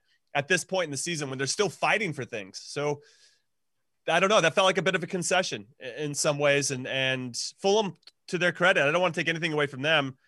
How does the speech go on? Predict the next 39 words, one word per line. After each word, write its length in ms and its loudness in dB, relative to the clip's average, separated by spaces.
They 80 -4
came 160 -2
out 120 2
and 80 -8
tried 180 -2
to 40 -4
punch 280 -4
Liverpool 280 -6
in 80 -4
the 60 -4
face. 300 0
They 120 -4
sensed 320 -2
a 60 0
vulnerable 480 -2
team. 320 -4
They're, 260 0
they're 300 -2
playing 340 -2
very 180 0
well 220 0
right 180 0
now, 280 -2
and 120 -6
they 80 2
might 200 0
find 160 2
themselves 320 -2
out 120 2
of 60 -4
the 80 0
relegation 480 0
zone 160 -4
here 100 -4
pretty 220 -10
quick. 320 -2
But, 200 -4
but, 320 -6
um, 580 0